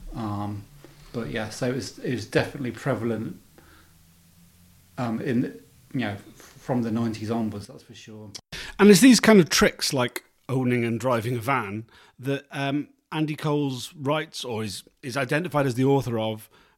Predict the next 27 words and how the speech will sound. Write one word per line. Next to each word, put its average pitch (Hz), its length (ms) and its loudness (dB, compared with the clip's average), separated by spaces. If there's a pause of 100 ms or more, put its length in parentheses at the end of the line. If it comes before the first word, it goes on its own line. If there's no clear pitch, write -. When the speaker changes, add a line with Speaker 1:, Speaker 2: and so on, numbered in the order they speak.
(120)
Speaker 2:
uh, 110 140 -8
by 127 240 -4
the 117 120 -4
Inquiry 113 560 -4
in 123 460 -6
this 117 260 -8
document 135 480 -6
they 120 100 -4
released 117 540 -6
a - 60 -20
couple 117 200 -12
of 131 60 -6
years 143 160 -4
ago, 120 320 -6 (460)
the 131 400 -4
Special 147 400 -6
Demonstration 131 560 -4
Squad 117 400 -10
Tradecraft 160 720 -6
Manual. 95 480 -8 (460)
Uh, 110 100 -10
this 139 180 -8
was 196 100 -4
the 196 120 2
only 220 540 0 (220)
thing 131 360 -4
that 120 120 -12